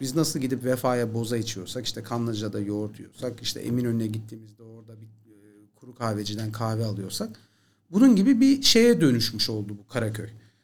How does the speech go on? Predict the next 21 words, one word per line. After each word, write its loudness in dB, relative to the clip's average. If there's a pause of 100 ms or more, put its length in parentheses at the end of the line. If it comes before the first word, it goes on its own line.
(360)
Ve 0
baklava 6
ile 4
semt 4
eşleşmiş 2
oldu. -4
E, -6
böyle 6
olunca 4
yani 2
İstanbul'dan 4
evet 4
bizim -2
çok -6
güçlü -4
bir -2
bağımız 6
oluşmuş -2
aslında. -6
Yani -2
a-, -2